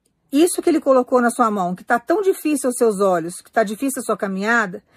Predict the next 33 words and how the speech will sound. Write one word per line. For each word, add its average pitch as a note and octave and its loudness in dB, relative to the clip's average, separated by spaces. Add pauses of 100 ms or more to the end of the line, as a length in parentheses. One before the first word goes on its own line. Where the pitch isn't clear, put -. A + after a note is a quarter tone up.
(240)
é A#3 2
um C4+ 4
processo C4 0
que - -14
já B3 0
tá B3+ 0
chegando A#3+ 0
ao B3 0
fim. B3+ -2 (420)
Porque A#3 -4
esse D4+ 0
projeto G#3+ 0
que - 0
ele G3+ 0
colocou G3 -2
nas F#3+ -6
suas F#3+ -6
mãos, A3+ 2
você G#3+ -4
daqui A#3 -2
a A#3 2
pouco A#3 -4
vai B3 0
começar A#3+ -2
a A3+ 0
ver A3+ 0
isso A3+ -6
daí A3 0 (200)
tomar A#3 2
forma B3 -2
na G#3 -6
sua G#3+ -12
história, - -12